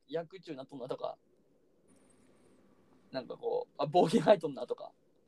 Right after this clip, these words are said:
こう、そんな感じしかないから。で、もちろん、リズムで聴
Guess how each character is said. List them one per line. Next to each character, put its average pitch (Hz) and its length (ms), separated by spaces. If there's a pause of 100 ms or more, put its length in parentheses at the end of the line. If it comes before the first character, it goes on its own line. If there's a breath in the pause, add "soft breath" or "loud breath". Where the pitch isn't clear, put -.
(880)
こ - 320
う、 - 60
そ 175 100
ん 185 60
な 180 100
感 175 180
じ 165 140
し 165 60
か 139 80
な 120 80
い - 60
か - 80
ら。 - 120 (1500)
で、 208 80
も 381 160
ち 196 100
ろ 160 120
ん、 135 200
リ 226 140
ズ 247 160
ム 185 120
で 156 100
聴 151 120